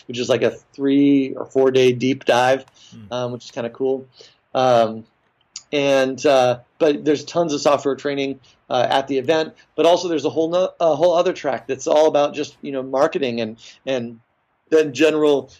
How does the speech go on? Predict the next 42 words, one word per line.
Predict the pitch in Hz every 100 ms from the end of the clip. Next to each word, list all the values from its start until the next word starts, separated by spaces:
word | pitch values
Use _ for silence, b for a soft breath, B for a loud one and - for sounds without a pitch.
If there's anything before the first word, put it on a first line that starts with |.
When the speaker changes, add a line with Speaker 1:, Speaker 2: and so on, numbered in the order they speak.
| -
Speaker 1:
um, | 147 131 127 123
you | 123
know, | 131
business | 127 143 151 -
success. | 135 - 156 135 - - b _
There's | 131 131
another | 147 147 151
track | 147 160 151
for | - 151 143
our | 143
consultant | - 147 170 170 160
partners, | - 135 127 123 123
and, | 120 120 b b b
um, | - 131 127 123 110 _
I | 143
mean, | 147
it | 143
kinda | 170 165
goes | 131 120
on | 123
and | 113
on. | 110 107
You | 117
gotta, | 131 117 98 B B B _
you | 127
gotta | 135 123 117 - _
take | - 131 123
a |
look | 120 120
at |
the | 110
site, | - 104 95 -
but | 131
it's | 135
a |
great | - 123
event. | 113 110 107 - _ _ b b b b b b b _
Speaker 2:
So | - 190 180 180
let's | 180 262 -
wrap | 320 -
up | 170 -
with, | 151 131 -